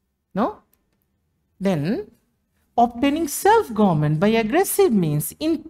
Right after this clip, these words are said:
place of petitions and constitutional way. True it is.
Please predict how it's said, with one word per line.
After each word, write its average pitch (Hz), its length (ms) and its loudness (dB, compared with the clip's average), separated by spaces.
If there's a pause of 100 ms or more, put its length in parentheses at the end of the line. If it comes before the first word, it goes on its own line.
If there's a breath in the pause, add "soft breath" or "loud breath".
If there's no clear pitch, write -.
place 381 440 2
of 214 460 0 (300)
petitions 285 640 -2
and 269 280 -4
constitutional 254 880 -2
way. 135 200 -8 (1160)
True 170 180 -6
it 170 140 -4
is. 330 300 -8